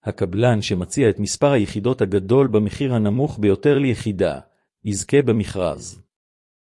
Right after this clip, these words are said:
לאחר הזכייה במכרז הקבלן מתחיל בעבודות הבנייה ומשרד השיכון עורך הגרלה.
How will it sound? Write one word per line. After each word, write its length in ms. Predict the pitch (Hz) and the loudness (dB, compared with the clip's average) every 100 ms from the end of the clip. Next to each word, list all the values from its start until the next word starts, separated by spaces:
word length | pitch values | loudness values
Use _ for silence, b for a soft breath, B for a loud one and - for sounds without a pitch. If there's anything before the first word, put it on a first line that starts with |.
| _ _ _ | _ _ _
לאחר 340 | - 92 - 160 | -10 -4 2 2
הזכייה 420 | 101 - 98 120 | 2 0 2 2
במכרז 500 | 101 98 - 107 110 | 2 -2 0 0 0
הקבלן 500 | 107 101 101 120 117 | 0 -2 2 2 2
מתחיל 360 | 104 - 147 135 | -2 -2 -2 2
בעבודות 460 | 107 95 104 131 | 2 2 0 2
הבנייה 460 | 104 95 101 123 156 | 0 0 0 0 -2
ומשרד 420 | 135 123 - 131 135 | -2 -4 0 2 2
השיכון 500 | - 113 - 160 170 | -2 -4 -2 -2 -2
עורך 360 | 135 120 107 | 0 0 0
הגרלה. 440 | 107 101 85 78 | -2 -2 -2 -2